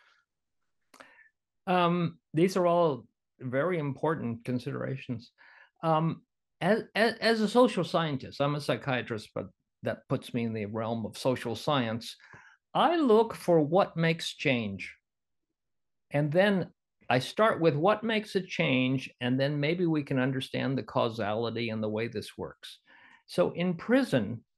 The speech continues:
one thing that makes a change is crowding. There is a very direct correlation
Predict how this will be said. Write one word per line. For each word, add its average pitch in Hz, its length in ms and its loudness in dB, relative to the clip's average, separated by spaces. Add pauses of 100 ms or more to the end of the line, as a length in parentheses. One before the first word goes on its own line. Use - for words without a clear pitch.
(160)
one 214 320 0
thing 233 160 0
that 175 140 -2
makes 165 280 -2
a 143 60 -10
change 135 480 -2
is 117 220 -6
crowding. 135 560 -2 (1200)
There 202 180 4
is 156 160 0
a 147 60 2
very 175 380 2
direct 160 420 -2
correlation 131 800 0